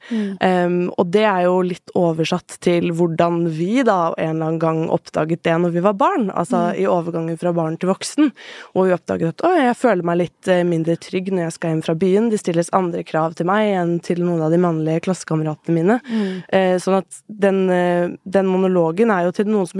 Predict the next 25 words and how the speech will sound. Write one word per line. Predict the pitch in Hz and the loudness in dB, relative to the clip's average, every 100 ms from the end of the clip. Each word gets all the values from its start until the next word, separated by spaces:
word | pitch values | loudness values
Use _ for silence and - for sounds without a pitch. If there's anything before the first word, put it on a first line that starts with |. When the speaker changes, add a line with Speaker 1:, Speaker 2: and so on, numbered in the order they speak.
| 208 | -2
Speaker 2:
ikke | 196 196 | -2 -2
vet | - 165 160 151 | -2 -2 -2 -4
det | - 175 | -4 -2
fra | |
før, | 202 254 262 233 | 0 2 2 0
og | 190 | 0
dermed | 170 165 | 0 -2
så | - - | -10 -14
opplever | - - 185 165 170 | -16 -12 -8 -6 -4
vi | 160 | -4
det | 156 - | -4 -2
på | |
en | 185 | -4
måte | 170 | -4
også | 175 165 | -10 -8
på | 196 | -2
nytt. | 233 - - - - | -2 -2 -14 -16 -4
Speaker 1:
Ja. | - 196 - | 0 0 -2
Speaker 2:
Fordi | - 196 165 | 0 0 2
vi | |
på | 165 - | -2 -4
et | 165 | -4
eller | 175 | -2
annet | 175 - | -2 -4
sted | - 165 160 | -2 0 0